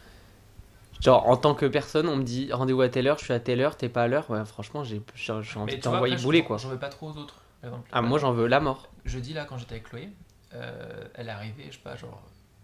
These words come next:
Speaker 2: vingt-cinq minutes en retard. Et j'étais tout seul, euh, à
Speaker 1: Mais c'est
Speaker 2: Croix-Rousse.
Speaker 1: énorme, vingt, genre, vingt-cinq minutes, c'est, c'est, en plus,
Speaker 2: Mais après,
Speaker 1: à
Speaker 2: en fait,
Speaker 1: Lyon.
Speaker 2: il y avait déjà dix minutes qui étaient à cause de son bus, et je pense qu'après, le...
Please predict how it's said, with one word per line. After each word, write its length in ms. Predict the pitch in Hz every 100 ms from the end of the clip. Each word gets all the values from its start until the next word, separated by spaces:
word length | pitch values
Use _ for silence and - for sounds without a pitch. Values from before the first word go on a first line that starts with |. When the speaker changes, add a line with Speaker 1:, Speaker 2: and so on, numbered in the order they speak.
| -
Speaker 2:
vingt-cinq 280 | 120 123 131
minutes 160 | 127 117
en 40 |
retard. 340 | - 135 175 - - - - - - _ _ _ - - -
Et 20 |
j'étais 200 | 117 117
tout 60 | -
seul, 220 | 139 123
euh, 260 | 113 117 113
à 40 |
Speaker 1:
Mais 40 | 120
c'est 80 | -
Speaker 2:
Croix-Rousse. 300 | 117 160 135
Speaker 1:
énorme, 400 | 160 185 143 110
vingt, 180 | 120
genre, 140 | 120 113
vingt-cinq 240 | 131 147
minutes, 240 | 156 196 -
c'est, 160 | 110
c'est, 260 | - - -
en 80 | 120
plus, 80 |
Speaker 2:
Mais 60 | 123
après, 160 | 131 120
Speaker 1:
à 100 | 123
Speaker 2:
en 40 |
fait, 40 | 107
Speaker 1:
Lyon. 200 | 196 240
Speaker 2:
il 80 | 127
y 20 |
avait 100 | 131
déjà 140 | 127 127
dix 80 | 139
minutes 220 | 156 -
qui 80 | -
étaient 120 | 131
à 80 | 120
cause 120 | 127
de 40 | 120
son 100 | 120
bus, 380 | 139 165 - -
et 200 | - 160
je 100 | -
pense 160 | - 120
qu'après, 380 | 117 113 120
le... 120 | 120